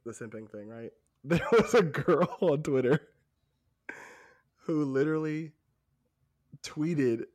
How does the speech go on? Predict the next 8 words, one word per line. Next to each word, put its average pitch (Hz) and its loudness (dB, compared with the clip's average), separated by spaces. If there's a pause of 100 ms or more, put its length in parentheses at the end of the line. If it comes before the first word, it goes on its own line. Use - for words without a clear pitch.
this 123 -6
cra-, 156 -4
like, - -6 (240)
this 156 -6 (160)
crazy 151 -8
tweet 113 -12
about 104 -6
Miguel 113 -6